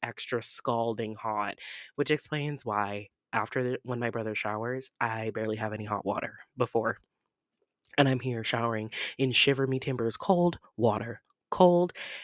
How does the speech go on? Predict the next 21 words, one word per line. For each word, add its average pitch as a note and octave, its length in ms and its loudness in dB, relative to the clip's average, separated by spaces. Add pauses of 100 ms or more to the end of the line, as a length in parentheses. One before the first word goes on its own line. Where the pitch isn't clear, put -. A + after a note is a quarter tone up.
(120)
A C#3 160 8
F B2+ 320 2 (200)
water. A#2+ 520 8 (360)
Again, F3+ 280 2
though, A2 440 -4
my C#3+ 100 0
brother D3+ 220 -2
spends D3+ 260 -6
at A#2 60 -2
least A#2 240 -4
an D3 100 -4
hour A#2 260 -4
in A2 120 -2
there, G#2+ 140 -2
and A#2+ 120 -4
I'm C#3 80 -2
like, D#3 140 -6
"What C#3 120 2
are C#3+ 40 2
you C3+ 100 0
doing? C3 320 -2